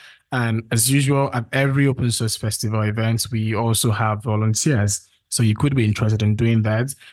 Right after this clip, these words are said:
And generally at Sustain also, we have note takers who, in a sense, are also a mix of volunteers for the festival and then note takers for Sustain Africa. So you could volunteer to take notes for us. You could volunteer to do different things. Usually we put this information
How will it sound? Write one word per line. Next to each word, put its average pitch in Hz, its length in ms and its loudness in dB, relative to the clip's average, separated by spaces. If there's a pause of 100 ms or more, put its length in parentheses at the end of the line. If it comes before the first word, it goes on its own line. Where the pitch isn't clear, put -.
(180)
And 117 320 2
generally 120 460 2
at 107 140 0
Sustain 127 400 0
also, 117 260 0
we 110 160 -4
have 110 380 0
note 123 320 0
takers 104 440 -2
who, 110 300 0 (320)
in 120 120 4
a 117 40 2
sense, 135 380 2
are 110 120 0
also 113 280 -2
a 110 40 0
mix 110 280 -2
of 104 100 -2
volunteers 104 640 0
for 107 140 -2
the 110 100 -2
festival 110 720 0 (220)
and 123 180 2
then 120 140 2
note 101 140 0
takers 104 360 -2
for 107 140 -4
Sustain 104 340 -2
Africa. 107 340 -2
So - 140 -4
you 107 220 2
could 190 400 0 (180)
volunteer 123 560 0
to 110 340 -2
take 156 220 -2
notes 147 260 0
for 131 240 0
us. 127 280 2
You - 80 -8
could 113 160 -2
volunteer 113 560 0
to 113 100 -4
do 117 180 -2
different 120 520 -2
things. 107 260 0 (140)
Usually 147 420 2
we 139 140 0
put 143 240 -6
this 139 120 0
information 113 460 -4